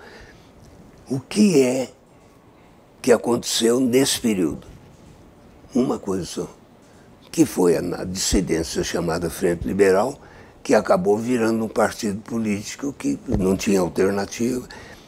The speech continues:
que foi o P F L, que era um, que virou um partido muito forte. Quando o P F L foi fundado, o P F L tinha, ele entrou na eleição com cento e vinte e oito deputados na eleição de oitenta e seis.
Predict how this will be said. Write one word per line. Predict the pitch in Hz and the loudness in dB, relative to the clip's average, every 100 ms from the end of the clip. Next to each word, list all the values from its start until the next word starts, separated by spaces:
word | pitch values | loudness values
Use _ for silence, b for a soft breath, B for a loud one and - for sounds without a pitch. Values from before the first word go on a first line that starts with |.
| B - | B -14
que | - 254 | 0 0
foi | - 202 190 | 2 2 2
o | |
P | 180 220 | 2 0
F | 214 - | 0 2
L, | 202 202 | 2 2
que | - 269 | -2 0
era | 262 | 2
um, | 277 240 | 2 0
que | 117 240 | -2 -2
virou | 190 214 202 | 2 2 2
um | - | 0
partido | 220 226 - 214 | -2 -2 0 0
muito | 196 220 196 | 0 -2 -6
forte. | - 190 - - - - B B B B B B B - - - - | -2 -2 -2 -6 -16 -18 B B B B B B B -20 -20 -20 -12
Quando | - 214 208 190 175 | -2 0 2 2 2
o | 143 | 0
P | - | 2
F | 180 165 - | 2 2 0
L | 165 147 143 139 - B B B B | 2 2 0 -4 -6 B B B B
foi | - - | -2 -2
fundado, | - 185 170 139 170 139 - - - - | -2 -2 0 2 2 0 -2 -4 -4 -4
o | 101 | -2
P | 208 | 2
F | 190 - | 2 2
L | - - | -4 -4
tinha, | - - 220 - B B B B | -6 -4 -6 -10 B B B B
ele | - 143 107 | -2 0 2
entrou | - - 120 123 | 0 0 4 6
na | 254 - | 6 2
eleição | 98 92 - - - | 0 0 -2 -4 -4
com | - 147 147 | -4 -6 -6
cento | - - 190 220 208 160 | -4 -2 0 0 0 0
e | 143 | 0
vinte | 104 143 190 - | 0 -4 -4 -2
e | 220 | 0
oito | 202 147 - | 2 0 -4
deputados | 113 156 - - - 113 160 - | -4 -4 -6 -10 -6 -4 -4 -6
na | 170 - | -4 -2
eleição | 185 170 - 185 | 0 0 0 0
de | 170 | 2
oitenta | 160 - 185 - | 0 0 -2 0
e | 175 | -4
seis. | - 202 - - | -2 -4 -4 -8